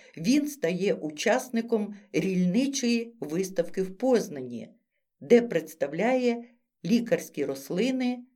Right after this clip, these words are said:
з поясненням їх властивостей, за що був нагороджений срібною медаллю. А роком раніше духовне керівництво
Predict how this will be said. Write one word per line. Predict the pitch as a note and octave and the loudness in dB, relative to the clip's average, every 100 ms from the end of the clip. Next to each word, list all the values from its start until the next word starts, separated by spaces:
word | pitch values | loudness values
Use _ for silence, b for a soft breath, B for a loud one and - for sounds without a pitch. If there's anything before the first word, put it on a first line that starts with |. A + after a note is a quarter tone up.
| _ | _
з | - | -20
поясненням | - F#3 C3+ D3+ A3 - A3+ G#3+ A3 G#3+ B _ | -4 -2 2 2 0 0 -2 0 -2 -2 B _
їх | D3+ F3 F#3+ | -8 -6 -4
властивостей, | G3+ A3 - - C#3+ C#3 C3 - B2 B2 - _ _ _ _ _ | -4 -4 -4 -6 -6 -8 -12 -10 -8 -8 -18 _ _ _ _ _
за | C#3 F#3 | -2 -2
що | F#3 - F#3+ | 0 -2 -2
був | D#3 C3+ | -2 -6
нагороджений | C3+ C#3+ C#3 B3+ C#4 C4 B3 B3+ - _ | -8 -4 0 0 2 2 2 0 -8 _
срібною | - - F#3 F3 D3 E3 E3 D#3+ - _ | -10 -4 -4 -4 -6 -8 -6 -8 -12 _
медаллю. | D3+ C#3 B2 A2+ - - _ _ _ _ _ _ _ _ _ _ - | -12 -6 -6 -8 -14 -18 _ _ _ _ _ _ _ _ _ _ 0
А | G3+ | 4
роком | B3 B3+ D#3 C#3 | 6 6 2 0
раніше | C#3+ G3 F4 G4 - A2 B B B B | -2 0 -2 -4 -2 -4 B B B B
духовне | D#3+ A#3+ - D4 C4 A#3+ | 0 0 2 2 4 0
керівництво | G#3 G#3 G#3+ A#3 B3 B3+ - G#3 G3 | 0 0 2 2 0 -4 -4 -2 -2